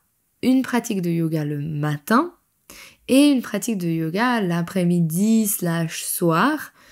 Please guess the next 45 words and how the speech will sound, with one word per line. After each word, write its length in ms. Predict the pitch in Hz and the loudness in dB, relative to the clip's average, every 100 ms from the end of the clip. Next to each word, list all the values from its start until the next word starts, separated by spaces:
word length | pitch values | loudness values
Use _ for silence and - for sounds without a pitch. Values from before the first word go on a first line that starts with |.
| - - - | -20 -20 -6
et 120 | 190 | -4
que 100 | 196 | 2
le 160 | 233 202 | 4 4
reste 420 | 170 247 285 - | 0 0 0 0
du 240 | 190 175 170 | -2 -4 -4
temps 340 | - 233 262 | -2 -2 -2
est 100 | - | -6
du 160 | 165 165 | -8 -8
temps 260 | - 196 190 | -6 -2 0
libre. 360 | 156 151 - _ _ _ _ _ _ - | -2 -6 -16 _ _ _ _ _ _ -14
Tu 220 | - 165 | -6 -2
as, 300 | 165 165 160 - - _ | 0 0 -4 -10 -20 _
souvent 460 | - - 196 208 214 | -8 -2 -2 0 0
les 160 | 185 | 2
retraites 420 | 170 170 - 214 - | 2 0 -2 -6 -6
se 280 | - - | -8 -8
passent 360 | 165 180 180 175 | -6 -4 -4 -4
dans 120 | 165 | -4
des 280 | 156 156 151 | -4 -4 -4
endroits 400 | 151 156 156 151 | -4 -4 -4 -8
qui 160 | - - | -8 -8
sont 200 | 151 143 | -8 -10
beaux, 460 | 139 143 139 208 214 | -4 -2 0 0 0
<laughs> 140 | 196 - | -2 -4
qui 100 | - | -8
sont 260 | - 143 - | -6 -6 -8
calmes, 500 | - 139 156 202 180 170 - - - - | -8 -4 -2 -2 -4 -6 -18 -20 -10 0
et 300 | 196 196 - | 2 2 0
du 180 | 165 160 | -4 -4
coup 160 | 180 | -4
tu 500 | 175 - 170 160 - - | -8 -2 0 0 -2 2
te 100 | 254 | 4
lèves, 480 | 190 160 233 202 170 - _ _ - | 4 2 0 -4 -6 -16 _ _ -10
fais 280 | - 208 196 | -2 2 4
le 160 | 196 | 4
yoga, 460 | 185 175 185 254 262 | 4 2 2 0 0
après 300 | 180 - 180 | -2 -2 -2
il 80 | 160 | -2
y 60 | |
a 60 | 151 | -4
souvent 300 | - 160 165 | -6 -4 -2
un 100 | 147 | -4
brunch 600 | 143 165 208 247 240 233 | -6 -2 2 4 4 0
tous 220 | - 170 | -4 -4
ensemble, 480 | 156 - 226 254 | -4 -2 0 2